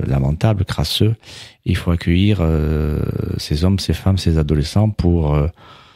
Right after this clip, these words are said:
pour poursuivre, euh, et espérer un jour, euh, que la paix, euh,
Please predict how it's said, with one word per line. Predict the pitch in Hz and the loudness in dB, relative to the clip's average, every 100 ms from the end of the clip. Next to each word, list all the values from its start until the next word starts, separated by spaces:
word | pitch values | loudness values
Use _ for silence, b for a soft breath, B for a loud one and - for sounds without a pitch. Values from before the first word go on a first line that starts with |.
| B B - - 92 | B B -12 -4 0
pour | 101 | 0
poursuivre, | - 110 - 113 123 90 | 2 2 4 4 4 4
euh, | 87 80 80 85 80 B | 4 4 4 4 2 B
et | 90 90 85 | 0 4 4
espérer | 87 - 87 | 2 0 2
un | 90 | 4
jour, | 76 90 110 101 | 4 4 4 2
euh, | 85 78 80 87 - B B B B B - | 0 0 -2 -2 -6 B B B B B -6
que | 95 | -2
la | 85 80 78 | 0 0 0
paix, | - 95 92 85 | 0 2 4 2
euh, | 78 73 73 69 | 0 0 0 -2